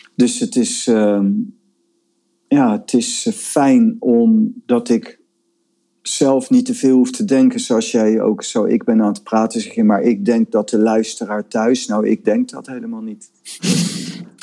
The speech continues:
Het zo of zo interpreteert, als jij dat niet zegt, dan zou ik me van geen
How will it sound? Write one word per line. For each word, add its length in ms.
Het 180
zo 320
of 160
zo 340
interpreteert, 920
als 200
jij 160
dat 200
niet 160
zegt, 360
dan 180
zou 320
ik 140
me 220
van 260
geen 340